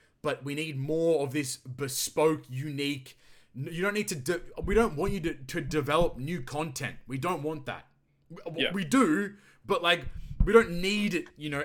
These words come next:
Speaker 1: every month. We don't need you to make another raid every month. Just say, like, oh, like, like we said,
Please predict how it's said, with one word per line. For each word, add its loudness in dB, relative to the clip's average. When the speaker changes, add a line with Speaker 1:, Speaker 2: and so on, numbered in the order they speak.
Speaker 1:
every 2
month. 0
We -4
don't 0
need -2
you -6
to -4
make -2
another 0
raid 0
every -2
month. -6
Just 0
say, 0
like, 0
oh, 0
like, -2
like 0
we -4
said, -2